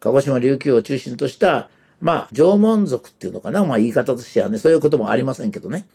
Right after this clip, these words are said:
それから日本の真ん中は、やはり、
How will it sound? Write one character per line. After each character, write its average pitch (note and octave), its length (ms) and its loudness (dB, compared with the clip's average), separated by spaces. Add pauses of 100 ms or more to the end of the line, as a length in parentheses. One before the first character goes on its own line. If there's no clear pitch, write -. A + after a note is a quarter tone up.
(220)
そ - 100 -2
れ F#3+ 100 2
か G3 100 2
ら F3+ 200 2
日 F3+ 120 2
本 A3+ 120 4
の A3 100 2
真 G#3+ 160 4
ん G#3+ 60 2
中 A3 260 2
は、 G#3 220 4
や C#3+ 120 2
は D#3 100 0
り、 A#2+ 300 -2